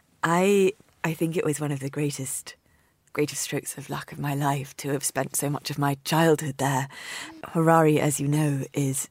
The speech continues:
a glorious place to grow up. And I think one of the greatest things that it gave me was a sense of the living world, of wildlife, of growing things, of living things,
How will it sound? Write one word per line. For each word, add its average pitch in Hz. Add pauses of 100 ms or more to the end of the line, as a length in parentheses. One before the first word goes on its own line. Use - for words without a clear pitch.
(100)
a -
glorious 139
place 147
to -
grow 147
up. - (420)
And 147 (260)
I -
think 143 (160)
one -
of -
the -
greatest 165
things 123
that 135
it -
gave 147
me 139
was 131 (640)
a 170
sense -
of 151 (120)
the 151
living 143
world, 131
of -
wildlife, 147
of -
growing 151
things, 143
of 143
living 151
things, -